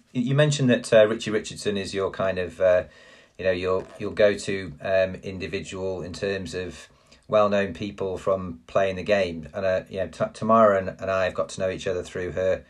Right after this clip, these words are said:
charitable work that you mentioned, um, very kindly earlier. So how did you get to know Richie Richardson and,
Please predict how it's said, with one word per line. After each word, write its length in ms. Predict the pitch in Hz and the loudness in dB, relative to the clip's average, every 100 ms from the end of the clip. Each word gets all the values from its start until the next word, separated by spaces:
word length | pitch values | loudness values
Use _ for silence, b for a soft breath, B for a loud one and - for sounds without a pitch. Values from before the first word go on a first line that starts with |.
| b b b | b b b
charitable 540 | - 98 90 - 90 | -4 -2 -2 -4 -6
work 240 | 90 92 85 | 0 0 0
that 80 | - | -4
you 120 | 90 | -8
mentioned, 600 | 95 87 - 87 85 - - | -6 -6 -10 -10 -10 -12 -10
um, 340 | 92 87 85 - _ - - | -8 -8 -10 -14 _ -18 -8
very 200 | 95 87 | -6 -6
kindly 460 | - 95 90 85 | -4 -6 -6 -4
earlier. 400 | 92 92 90 - - b b b b | -2 -2 -4 -10 -12 b b b b
So 200 | - 117 | 4 4
how 200 | 123 143 | 6 4
did 120 | 123 | 4
you 140 | 131 | 0
get 160 | 127 120 | 2 2
to 100 | - | 2
know 120 | 117 | 2
Richie 560 | 107 113 113 110 104 98 | 2 0 -4 -4 -4 -4
Richardson 500 | 113 110 113 - 98 | -6 -4 -8 -8 -6
and, 340 | 95 92 87 | -6 -8 -10